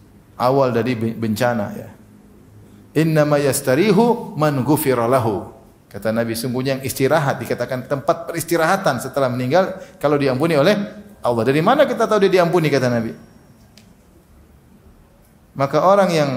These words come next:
bahagia, yang diberi taufik oleh Allah, sering apa? Istighfar. Ibu makanya sering istighfar, ibu. Astagfirullah. Dosa sama suaminya banyak banget.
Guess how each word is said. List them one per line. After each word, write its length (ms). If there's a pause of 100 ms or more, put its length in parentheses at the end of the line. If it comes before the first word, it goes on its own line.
(100)
bahagia, 480
yang 80
diberi 240
taufik 320
oleh 160
Allah, 220
sering 180
apa? 480 (240)
Istighfar. 560
Ibu 160
makanya 320
sering 160
istighfar, 480
ibu. 240 (560)
Astagfirullah. 720
Dosa 180
sama 220
suaminya 320
banyak 320
banget. 320